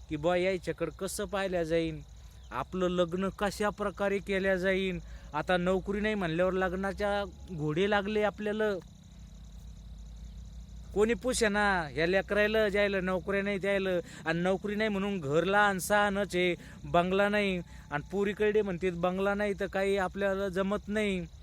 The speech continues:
शेती नाही तर जमत नाही, नोकरी नाही तर जमत नाही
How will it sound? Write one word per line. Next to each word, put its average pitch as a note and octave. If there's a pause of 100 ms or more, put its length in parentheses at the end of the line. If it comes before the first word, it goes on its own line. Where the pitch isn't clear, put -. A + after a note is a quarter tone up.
(240)
शेती F#3
नाही G#3
तर G3
जमत F#3
नाही, G3+ (280)
नोकरी F#3
नाही G#3+
तर G3
जमत F3+
नाही G3